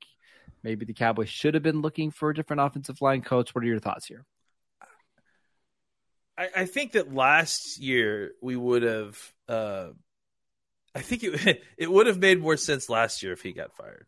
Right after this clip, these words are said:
Speaker 2: right? Like, 'cause it felt like, you know, some of the, the, the tinkering he had done with McGovern and, and some of the lineup stuff, uh, had kind of changed the fortunes a little bit of the offensive line for the negative last season or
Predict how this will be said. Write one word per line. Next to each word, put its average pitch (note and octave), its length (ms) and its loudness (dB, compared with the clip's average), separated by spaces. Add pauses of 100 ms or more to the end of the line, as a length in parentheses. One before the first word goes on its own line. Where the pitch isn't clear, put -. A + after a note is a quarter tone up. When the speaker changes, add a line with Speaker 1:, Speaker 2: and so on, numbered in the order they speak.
(140)
Speaker 2:
right? C3 300 0
Like, B2 240 4 (100)
'cause D3+ 160 0
it D3 120 -4
felt F#3+ 320 6
like, D#3 480 6
you C#3+ 80 -4
know, B2 240 0
some D3+ 240 -4
of C#3+ 140 0
the, B2+ 280 -4 (160)
the, A2 480 -4
the B2+ 80 -6
tinkering E3+ 560 -4
he C#3+ 180 -6
had B2 140 -2
done A#2+ 360 -2
with G2+ 260 -6 (580)
McGovern D3+ 880 4
and, A2 240 -6
and A2 160 -8
some C#3 160 -6
of B2+ 60 -4
the A#2 100 0
lineup D3 540 2
stuff, B2 580 4 (160)
uh, A2 300 0 (100)
had - 120 -14
kind D3 200 -2
of B2 120 -2
changed B2 500 -4
the A2 60 -8
fortunes A2+ 440 -4
a G#2+ 60 -6
little G#2 220 -6
bit G#2 120 -8
of G2+ 120 -8
the G#2+ 120 -2
offensive G2+ 380 -6
line G2+ 180 -6
for - 140 -16
the G2 80 -10
negative G2 540 -6
last G#2+ 360 2
season D#2 440 -16 (480)
or F2 160 -10